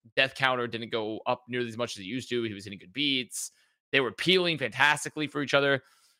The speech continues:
I think for, like, for two, a rookie backline, they had a great event overall. I mean, a mostly just rookie team. They, besides X C slash Checkmate, um, they had, uh, a really good event. So I think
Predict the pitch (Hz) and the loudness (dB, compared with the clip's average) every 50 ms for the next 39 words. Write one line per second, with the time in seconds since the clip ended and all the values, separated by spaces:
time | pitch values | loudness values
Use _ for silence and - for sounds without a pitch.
0 | _ _ - 117 123 127 139 143 135 - - 135 127 123 123 113 117 117 113 - | _ _ -4 -2 -2 -2 -2 -4 -4 -4 -2 0 0 0 0 0 0 -2 -2 -4
1 | - - - 139 127 110 - 185 190 160 - - 143 131 156 175 175 170 143 123 | -10 -8 -6 -6 -4 -4 -4 -4 -4 -2 0 0 0 2 0 -2 -2 -2 -2 2
2 | 110 120 131 - - 151 147 147 139 123 120 120 117 107 104 104 110 110 107 - | 4 2 2 2 2 0 2 2 2 2 2 2 2 0 -2 -2 -2 -2 -2 -4
3 | _ _ - 110 107 87 92 104 127 139 - - _ - 110 101 101 110 107 113 | _ _ -10 -10 -8 -8 -8 -10 -10 -10 -16 -18 _ -12 -12 -8 -4 0 0 2
4 | 151 185 190 170 175 208 208 - - 123 117 107 - 120 - 101 92 - 170 180 | 4 4 4 4 4 4 2 2 0 -6 -6 -6 -6 -8 -8 -6 -2 0 0 0
5 | 127 92 - _ _ _ _ _ _ - 107 104 98 92 92 110 - 120 110 107 | 0 -4 -10 _ _ _ _ _ _ -6 -4 -4 -4 -4 -6 -4 -2 -2 -2 -2
6 | 98 92 - 107 107 - - - - 98 95 95 92 - - 101 95 92 - - | -4 -4 -6 -6 -6 -6 -10 -12 -10 -10 -8 -8 -10 -8 -6 -8 -8 -6 -6 -6
7 | 120 120 _ - 92 92 - _ _ - 104 101 95 95 90 82 110 - _ _ | -6 -6 _ -10 -16 -16 -18 _ _ -10 -8 -8 -8 -8 -10 -14 -18 -20 _ _
8 | _ _ - - 101 101 92 92 90 85 - - 101 90 73 95 95 101 95 - | _ _ -10 -8 -4 -2 -2 -2 -4 -6 -6 -6 -6 -4 -6 -8 -10 -12 -16 -14
9 | - - 92 87 85 - - 104 101 101 104 104 120 113 - - | -14 -14 -14 -14 -14 -10 -6 -4 -4 -4 -4 -4 -6 -8 -10 -14